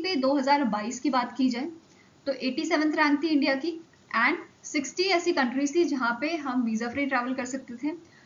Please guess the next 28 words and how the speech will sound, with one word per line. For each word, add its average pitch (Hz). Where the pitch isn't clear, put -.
whereas 240
दो 233
हज़ार 311
तेईस 285
का 370
जो 349
rank 302
है 339
हमारा 311
एटीएथ, 269
इसमें 269
फिफ्टी 285
सेवन 320
countries 269
में 269
ह-, 277
अलाउड 233
है 269
हमें 226
visa 226
free 269
travel 196
करना, 185
ठीक 302
है। -
Now 269
बाकी 262
हम 370